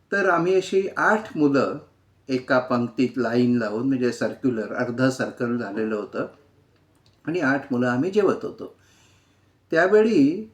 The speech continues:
आमची, म्हणजे माझी आजी ही पण आमच्याबरोबर कधीकधी नाश्त्याला येत असे, कारण ती पहाटे लवकर उठलेली असायची, त्यामुळे नाश्त्याला आमच्याबरोबरच बसायची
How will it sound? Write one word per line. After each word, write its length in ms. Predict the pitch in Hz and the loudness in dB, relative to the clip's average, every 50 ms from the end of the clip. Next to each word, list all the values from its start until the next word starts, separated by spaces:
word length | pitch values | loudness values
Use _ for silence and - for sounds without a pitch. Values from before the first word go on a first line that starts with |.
| _ _ _ _ _ _ _ | _ _ _ _ _ _ _
आमची, 800 | - 135 135 143 143 135 - - 175 175 170 165 165 - - - _ _ _ _ - | 0 2 2 2 2 0 -2 -4 -4 -2 -2 -2 -2 -4 -6 -12 _ _ _ _ -4
म्हणजे 200 | 127 127 135 131 | -2 2 2 2
माझी 480 | 120 120 117 117 113 113 135 156 165 165 - | 2 2 -2 -2 -4 -2 -2 -2 -2 -2 -2
आजी 720 | 143 131 131 131 127 135 175 165 135 113 120 - 95 - _ _ _ _ _ _ _ _ _ - | -2 0 0 0 0 0 2 2 2 2 2 -4 -8 -10 _ _ _ _ _ _ _ _ _ -6
ही 120 | 202 214 220 | -4 -2 -2
पण 280 | 220 - 240 240 226 | 0 0 0 2 2
आमच्याबरोबर 640 | 214 165 151 - 175 160 156 160 160 160 160 160 165 | 0 0 0 0 0 0 0 0 -2 0 0 0 0
कधीकधी 880 | 165 160 143 139 139 135 139 143 135 139 135 120 117 123 - - - _ _ _ _ - | 0 -2 0 2 2 2 2 2 2 2 2 0 0 -2 -4 -6 -12 _ _ _ _ -2
नाश्त्याला 520 | 135 123 117 - - - 131 123 123 131 | 0 0 0 -2 -2 -2 0 0 2 2
येत 180 | 127 123 123 113 | 0 0 -2 -4
असे, 200 | 107 110 123 107 | -6 -4 -6 -6
कारण 260 | - 120 120 127 131 | -4 -2 -2 -2 -2
ती 360 | 131 151 151 160 165 165 165 | 0 -2 -2 0 0 -2 -2
पहाटे 500 | 165 - 156 131 127 131 165 - 170 165 | -2 -4 -6 -4 -4 -6 -4 -4 -2 0
लवकर 340 | 143 127 127 127 - 170 175 | 0 0 0 -2 -2 -2 -2
उठलेली 460 | 151 123 - 127 123 120 113 113 107 | -2 -2 -2 -2 -2 0 0 -2 -4
असायची, 380 | 104 - - 95 95 - 127 139 | -4 -4 -6 -6 -6 -4 -6 -8
त्यामुळे 300 | - 160 160 156 165 175 | -6 -8 -10 -10 -10 -8
नाश्त्याला 440 | 165 131 120 - - 131 127 147 | -8 -8 -8 -8 -8 -6 -4 -4
आमच्याबरोबरच 720 | 156 151 135 123 131 113 117 123 127 135 147 220 285 294 - 143 | -4 -4 -4 -4 -4 -2 -2 -2 -4 -4 -4 -4 -4 -6 -4 -4
बसायची 520 | 110 107 - 107 92 95 - - 98 92 | -4 -4 -4 -6 -8 -8 -8 -10 -12 -12